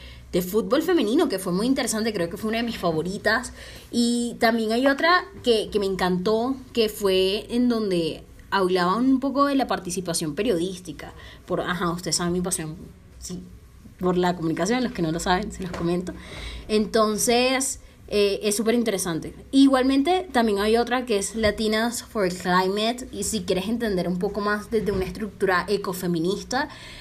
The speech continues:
es muy interesante, es liderada por muchas activistas latinoamericanas jóvenes que te van a dejar con el corazón hecho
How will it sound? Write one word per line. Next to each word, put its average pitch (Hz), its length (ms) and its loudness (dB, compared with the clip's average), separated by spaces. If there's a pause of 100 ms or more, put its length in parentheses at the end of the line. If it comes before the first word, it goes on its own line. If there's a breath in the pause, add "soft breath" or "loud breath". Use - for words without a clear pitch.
(140 loud breath)
es 196 140 -4
muy 202 220 -2
interesante, 190 560 -2
es 185 100 -4
liderada 185 440 2
por 196 140 -2
muchas 202 380 -4
activistas 185 640 -4
latinoamericanas 185 600 -4
jóvenes 190 460 -4 (420 loud breath)
que 202 120 4
te 190 100 0
van 175 100 2
a 175 40 0
dejar 185 260 0
con 190 200 0
el 202 160 -4
corazón 180 760 -2 (800 loud breath)
hecho 254 720 4